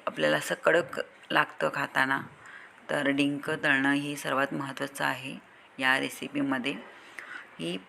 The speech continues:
पूर्ण रेसिपी बनवताना मी पाव किलो तूप घरी बनवलेलं घेतलेलं आहे, तसं शंभर ग्रॅम तेल वापरलेलं आहे. डिंक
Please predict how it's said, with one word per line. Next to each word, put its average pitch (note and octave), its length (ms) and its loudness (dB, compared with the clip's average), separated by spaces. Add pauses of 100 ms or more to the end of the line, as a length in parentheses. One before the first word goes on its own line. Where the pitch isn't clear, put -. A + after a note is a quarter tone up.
(120)
पूर्ण E3 260 -2
रेसिपी E3+ 520 -2
बनवताना C#3 640 0
मी D3 360 -4 (1400)
पाव D#3+ 180 6 (100)
किलो E3+ 220 4 (140)
तूप D#3+ 200 -4 (460)
घरी C#3+ 280 4
बनवलेलं C#3+ 600 4
घेतलेलं C#3 440 -2
आहे, C#3 260 -2
तसं D#3+ 260 -8
शंभर C#3+ 380 2
ग्रॅम D#3 280 2 (120)
तेल C#3+ 240 6 (1200)
वापरलेलं D3+ 540 2
आहे. C3+ 320 4 (3000)
डिंक D3+ 400 -2